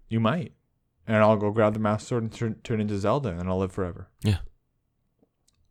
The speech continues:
Speaker 1: No, I'll turn into Link, but I'll live forever
Speaker 2: You can
Speaker 1: anyway.
Speaker 2: turn into Zelda, too. It's
Speaker 1: I can
Speaker 2: twenty,
Speaker 1: turn into
Speaker 2: it's
Speaker 1: Zelda.
Speaker 2: twenty twenty-one, Steven.
Speaker 1: Yeah,
Speaker 2: You
Speaker 1: it
Speaker 2: can be
Speaker 1: is. I
Speaker 2: whoever
Speaker 1: can,
Speaker 2: you want.
Speaker 1: I can be half Zelda, half
Speaker 2: Exactly.
Speaker 1: Link.
Speaker 2: Yeah. And Zay z-, just have to stop
Speaker 1: Yeah.
Speaker 2: assuming.
Speaker 1: Exactly.
Speaker 2: Yeah.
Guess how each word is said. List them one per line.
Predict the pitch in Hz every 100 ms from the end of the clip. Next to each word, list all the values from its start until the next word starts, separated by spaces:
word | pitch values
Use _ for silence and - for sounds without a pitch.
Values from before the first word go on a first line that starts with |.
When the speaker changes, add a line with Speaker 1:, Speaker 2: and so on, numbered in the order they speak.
| -
Speaker 1:
No, | 123 87
I'll | 101
turn | 113 98
into | 92
Link, | 107 107 - -
but | - - _ _ -
I'll | 101
live | -
forever | 98
Speaker 2:
You | 131
can | 202
Speaker 1:
anyway. | 104 107
Speaker 2:
turn |
into | 98 95
Zelda, | 92 98 95
too. | 82 139 113
It's | 127
Speaker 1:
I |
can | 123
Speaker 2:
twenty, | 156
Speaker 1:
turn | 117 101
into | 92
Speaker 2:
it's | -
Speaker 1:
Zelda. |
Speaker 2:
twenty | 165 147
twenty-one, | 151 139 110 143
Steven. | - 127 104 -
Speaker 1:
Yeah, |
Speaker 2:
You |
Speaker 1:
it | 104
Speaker 2:
can | 92
be | 123
Speaker 1:
is. |
I | 117
Speaker 2:
whoever | 110
Speaker 1:
can, | 104
Speaker 2:
you |
want. | 98 110 - -
Speaker 1:
I | 117
can | 110 113
be | 123 113 101 _
half | 117 117 104
Zelda, | 104 107 110
half | 113 107
Speaker 2:
Exactly. | 110 120 123 160
Speaker 1:
Link. | - - _ - - -
Speaker 2:
Yeah. | 120 - - - _ -
And | 101
Zay | 95 101 107
z-, | 98 87 - 95 95
just | - 104
have | - 98
to | 101
stop | 92 101 92 - _
Speaker 1:
Yeah. | 117 135 135 - - -
Speaker 2:
assuming. | - 120 90 - - -
Speaker 1:
Exactly. | 104 104 90 - 90
Speaker 2:
Yeah. | 85